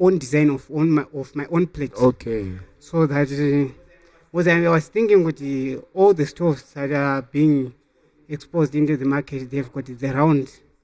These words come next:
Speaker 1: plates, but I was thinking with the, my own, from my own angle,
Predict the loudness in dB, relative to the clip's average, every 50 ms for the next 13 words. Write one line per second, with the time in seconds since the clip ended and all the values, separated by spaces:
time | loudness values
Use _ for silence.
0 | _ _ _ _ _ _ -2 -2 -2 -2 -6 -16 _ -12 -10 -8 -8 -8 -8 -12
1 | -14 _ _ 0 2 2 2 0 0 -4 -8 -8 -8 -8 -8 -10 -14 _ _ _
2 | _ _ _ _ _ _ _ _ 0 2 2 2 2 2 2 4 4 2 0 -2
3 | -2 0 0 2 2 2 2 4 2 4 4 4 2 2 2 0 -2 -2 -2 -2
4 | -2 -2 -4 -8